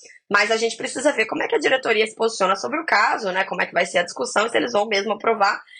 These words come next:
e o que que eles vão aprovar. É, hoje a gente tem, então, divulgação de balanços, a gente tem Auren, E D P, Ômega, PetroRio, vamos acompanhar por aqui.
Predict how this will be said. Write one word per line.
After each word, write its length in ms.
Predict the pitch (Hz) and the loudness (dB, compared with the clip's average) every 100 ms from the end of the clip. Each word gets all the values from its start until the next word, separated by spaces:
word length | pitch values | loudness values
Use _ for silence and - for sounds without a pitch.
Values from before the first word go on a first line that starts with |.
| - 254 | -12 -4
e 120 | 277 | -4
o 80 | 269 | -4
que 180 | - 240 | -4 0
que 60 | 269 | 0
eles 160 | 262 | 2
vão 120 | 220 | 0
aprovar. 420 | 226 247 262 175 - _ _ _ _ _ _ 190 | 0 0 0 -2 -6 _ _ _ _ _ _ 4
É, 440 | 202 208 202 202 226 | 4 6 4 4 2
hoje 200 | 226 220 | 2 2
a 40 | |
gente 200 | 220 220 | 0 0
tem, 140 | 233 220 | 0 0
então, 160 | 226 | 0
divulgação 460 | 220 214 202 196 226 | -2 0 0 0 -2
de 100 | 202 | 2
balanços, 760 | 180 160 165 233 269 269 226 | 2 4 2 2 0 -2 0
a 40 | 202 | 0
gente 160 | 208 | 0
tem 220 | 214 190 165 | 0 2 2
Auren, 480 | 208 214 202 208 | 4 4 2 2
E 80 | 240 | 2
D 160 | 202 175 - | 2 -2 0
P, 400 | 196 214 214 - | 2 2 0 0
Ômega, 580 | 214 220 220 202 208 208 | 2 2 2 2 2 2
PetroRio, 720 | 247 254 220 190 190 208 214 | 0 -2 -2 -2 -2 -4 0
vamos 260 | 214 269 277 | 0 0 0
acompanhar 580 | 247 254 220 180 180 - | -2 -2 0 2 0 0
por 160 | 269 | 2
aqui. 540 | 294 - - 214 254 | 2 0 -6 -4 -4